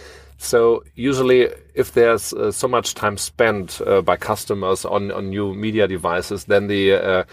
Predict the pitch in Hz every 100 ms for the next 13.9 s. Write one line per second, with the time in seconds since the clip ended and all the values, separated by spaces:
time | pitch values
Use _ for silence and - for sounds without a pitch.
0 | - - - 113 - 107 107 107 117 120
1 | - 131 127 107 110 107 104 - 98 98
2 | 101 107 107 101 104 147 165 - - 113
3 | - 110 104 110 101 110 143 139 151 147
4 | 165 151 143 143 143 135 127 131 120 117
5 | 120 120 104 - - - - 135 123 120
6 | - 113 - 110 110 104 110 101 95 98
7 | 90 87 85 87 - 95 92 98 95 95
8 | 98 92 - 82 85 - 98 95 87 92
9 | 90 90 - 85 82 78 - - _ -
10 | 123 131 147 - - 135 120 120 127 117
11 | 120 120 110 110 113 104 104 98 95 -
12 | 101 98 98 104 95 - - 76 85 85
13 | - 101 95 82 95 80 73 -